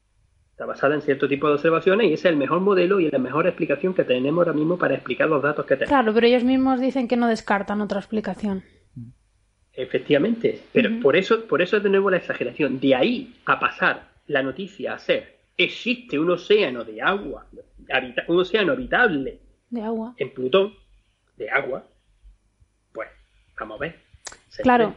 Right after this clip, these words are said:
Speaker 1: por
Speaker 2: lo que
Speaker 1: favor,
Speaker 2: pasa que además
Speaker 1: un poco,
Speaker 2: ese
Speaker 1: un poco de ética periodista
Speaker 2: Sí, es lo
Speaker 1: científica.
Speaker 2: que, es lo que estoy diciendo. Además, se, se, se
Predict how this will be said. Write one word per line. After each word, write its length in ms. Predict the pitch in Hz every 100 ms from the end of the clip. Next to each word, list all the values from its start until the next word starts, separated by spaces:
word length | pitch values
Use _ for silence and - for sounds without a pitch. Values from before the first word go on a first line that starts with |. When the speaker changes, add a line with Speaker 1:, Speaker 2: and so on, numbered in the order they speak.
| -
Speaker 1:
por 100 | -
Speaker 2:
lo 60 | -
que 60 | 240
Speaker 1:
favor, 100 | 233
Speaker 2:
pasa 260 | 233 277
que 80 | 262
además 280 | 254 240 247
Speaker 1:
un 80 | 262
poco, 140 | 214
Speaker 2:
ese 120 | 254
Speaker 1:
un 60 | 185
poco 320 | - 269 269
de 180 | 190 170
ética 320 | 175 175 170 160
periodista 420 | 139 131 - 196
Speaker 2:
Sí, 180 | 226 254
es 100 | -
lo 80 |
Speaker 1:
científica. 240 | 240 254 262
Speaker 2:
que, 240 | 285 214
es 60 | 240
lo 100 | 240
que 80 | 247
estoy 180 | 247
diciendo. 220 | 269 262 262
Además, 200 | 226 233
se, 280 | 262 247 -
se, 480 | - 220 202 185 185
se 600 | - 214 196 190 190